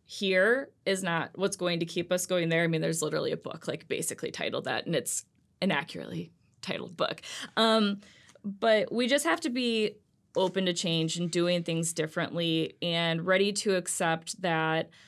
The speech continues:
um, you know, we talked a lot in New York at the event. It's not necessarily, like, the person who graduated with a finance degree that's going to be the best junior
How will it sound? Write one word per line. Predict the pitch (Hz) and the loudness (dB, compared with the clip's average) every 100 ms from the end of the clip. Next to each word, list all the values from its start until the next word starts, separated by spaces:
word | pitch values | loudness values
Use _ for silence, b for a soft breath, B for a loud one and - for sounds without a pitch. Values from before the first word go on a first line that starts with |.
| b b - | b b -2
um, | 170 165 170 165 - _ _ _ | 2 2 0 -2 -6 _ _ _
you | - 123 214 | -12 -2 2
know, | 208 202 - | 2 2 0
we | 208 240 | 0 2
talked | 233 233 240 | 2 0 2
a | |
lot | 214 208 196 - | 2 4 2 0
in | 196 190 185 190 - | 0 0 -2 -4 -4
New | 185 | 0
York | 185 185 | 2 0
at | 185 | -2
the | 185 | 0
event. | 175 190 196 - | 0 2 0 0
It's | 202 - | 0 0
not | 220 220 226 - | 0 0 -2 -2
necessarily, | 220 226 214 202 196 190 190 185 180 - - | -2 0 0 2 4 4 2 0 0 -4 -6
like, | - - _ _ - | -6 -6 _ _ -6
the | |
person | 196 208 190 202 190 | -2 -2 -2 -2 -2
who | 185 190 | -2 -2
graduated | 170 165 160 175 170 165 | 2 2 2 0 0 -2
with | 165 | -4
a | |
finance | 160 160 165 160 160 | -4 -2 -2 -2 -4
degree | - 165 160 | -6 -2 -2
that's | 156 156 | 0 -2
going | - 160 160 | -2 -2 -2
to | 160 | -2
be | 160 160 160 160 B B | 0 2 0 -2 B B
the | 190 | -4
best | 175 175 - - 165 | 0 -2 -4 -8 -6
junior | - 170 170 165 165 | -2 0 2 2 2